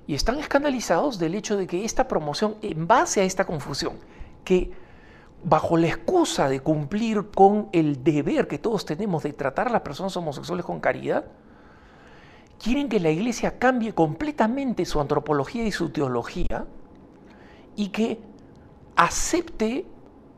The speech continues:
la homosexualidad no como algo que va en contra del orden natural, que va en contra del orden natural,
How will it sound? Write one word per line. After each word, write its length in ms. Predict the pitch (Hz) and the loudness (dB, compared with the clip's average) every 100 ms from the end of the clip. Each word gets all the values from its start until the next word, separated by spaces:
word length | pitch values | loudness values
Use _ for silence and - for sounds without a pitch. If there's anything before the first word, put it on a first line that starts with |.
| - | -20
la 480 | - 170 170 160 160 | -2 6 6 6 4
homosexualidad 1120 | - 160 156 - 143 170 156 160 190 233 233 - - - - - | 4 4 2 -2 -2 -2 0 2 4 4 2 -6 -20 -20 -20 -8
no 280 | 160 196 339 | -2 0 2
como 360 | - 233 175 196 | 0 2 4 4
algo 400 | 254 208 208 208 | 2 4 4 4
que 140 | 156 | 2
va 340 | 170 196 196 - | 6 6 4 -2
en 200 | 165 151 | -4 -2
contra 420 | - 320 320 147 | 0 0 0 0
del 140 | 139 | 0
orden 240 | 170 175 170 | -2 -2 -4
natural, 500 | 139 151 135 208 - - - - | -4 0 0 -2 -6 -20 -20 -6
que 180 | 156 139 | -4 -4
va 400 | 123 123 147 214 | -2 2 4 4
en 100 | 123 | 2
contra 360 | 123 131 127 | -4 -2 -2
del 100 | 123 | 0
orden 220 | 120 135 | 0 -2
natural, 420 | 127 117 120 143 | -6 -8 -4 -4